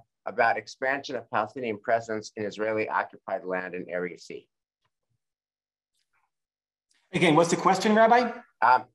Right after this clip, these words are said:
Speaker 1: can you speak about expansion of Palestinian presence in Israeli occupied land in Area C?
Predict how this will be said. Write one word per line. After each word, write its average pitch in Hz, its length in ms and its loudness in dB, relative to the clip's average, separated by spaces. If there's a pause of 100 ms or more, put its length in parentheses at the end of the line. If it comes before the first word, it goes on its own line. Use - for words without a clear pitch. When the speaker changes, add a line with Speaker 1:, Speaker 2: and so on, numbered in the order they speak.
Speaker 1:
can 151 240 2
you 143 100 0
speak 190 380 -6
about 135 540 4 (160)
expansion 156 920 -2
of - 80 -10 (120)
Palestinian 131 880 -2
presence - 680 -4 (420)
in 120 140 -4
Israeli 127 640 0
occupied 104 760 -4 (200)
land 90 600 -2 (440)
in 101 220 -8
Area 107 420 -2
C? 87 480 -10